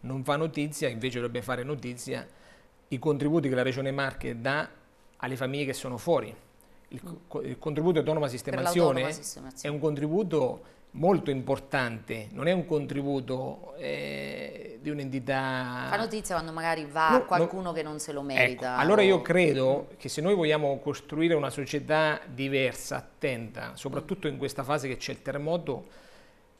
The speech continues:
Speaker 1: capisco il ruolo della stampa, ma capisco pure che la stampa, eh, deve fare anche, deve dare anche le informazioni, quelle informazioni che,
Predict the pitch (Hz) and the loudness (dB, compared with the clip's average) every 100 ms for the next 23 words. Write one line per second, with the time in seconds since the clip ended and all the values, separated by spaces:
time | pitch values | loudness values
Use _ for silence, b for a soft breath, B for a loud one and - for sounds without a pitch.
0 | - - 135 208 - 147 143 139 135 127 | -6 -2 2 2 4 4 6 6 4 2
1 | - 135 110 123 131 117 127 143 135 147 | 0 -2 -2 -6 -6 -2 2 2 2 0
2 | 156 135 151 160 117 117 117 - 143 135 | -2 0 2 2 0 -4 -6 -4 -4 0
3 | 131 - - - 147 127 120 - 78 131 | -2 -4 -12 -16 -12 -10 -8 -10 -6 -4
4 | 127 131 131 131 135 - 135 135 151 147 | -2 0 0 0 -4 -2 0 2 4 4
5 | 135 139 139 143 143 143 165 131 135 131 | 2 -2 -2 -2 -2 0 0 0 -2 -6
6 | 123 131 135 151 160 135 123 - | -6 -6 -4 -2 -2 -2 -4 -8